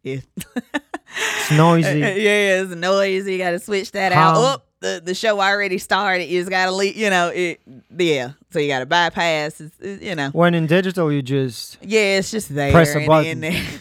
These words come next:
Speaker 2: and you got
Speaker 1: <laughs> Yeah.
Speaker 2: a compressor, and then
Speaker 1: Yeah.
Speaker 2: yeah, I like, I like that. But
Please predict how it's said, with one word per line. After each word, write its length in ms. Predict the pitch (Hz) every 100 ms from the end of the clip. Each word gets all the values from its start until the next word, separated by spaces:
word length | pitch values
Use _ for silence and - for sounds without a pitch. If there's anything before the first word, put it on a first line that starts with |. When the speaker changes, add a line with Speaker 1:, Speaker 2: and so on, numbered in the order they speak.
| 247
Speaker 2:
and 140 | 139
you 80 | 143
got 180 | 147 143
Speaker 1:
<laughs> 20 |
Yeah. 80 | 139
Speaker 2:
a 20 |
compressor, 760 | 143 139 151 151 - 123 110 -
and 140 | 127 120
then 260 | 120 120 113 - -
Speaker 1:
Yeah. 320 | 175 156 143
Speaker 2:
yeah, 180 | 190 160
I 140 | 156 165
like, 400 | 170 175 175 - -
I 160 | 156
like 460 | 151 156 156 131 123
that. 340 | 143 139 135
But 240 | 143 147